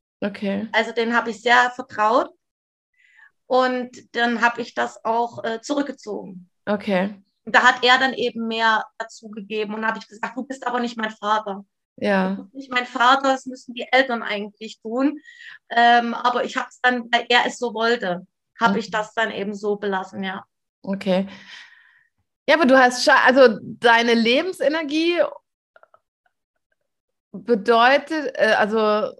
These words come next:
Speaker 1: hat dich schon auch ganz schön kämpfen lassen, oder? Und so eine gewisse
Speaker 2: Überlebenstrieb, ja.
Speaker 1: Ja, Überlebenstrieb und Gerechtigkeitssinn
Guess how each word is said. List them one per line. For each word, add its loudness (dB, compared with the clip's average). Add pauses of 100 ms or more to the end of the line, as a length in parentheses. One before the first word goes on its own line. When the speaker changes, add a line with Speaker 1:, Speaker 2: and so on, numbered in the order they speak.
(200)
Speaker 1:
hat -2
dich -2
schon 2
auch 0
ganz -2
schön -4
kämpfen -2
lassen, -2
oder? 0 (280)
Und 4
so 2
eine 0
gewisse 2 (1040)
Speaker 2:
Überlebenstrieb, 2
ja. 2
Speaker 1:
Ja, 0
Überlebenstrieb -2
und 2 (1800)
Gerechtigkeitssinn -2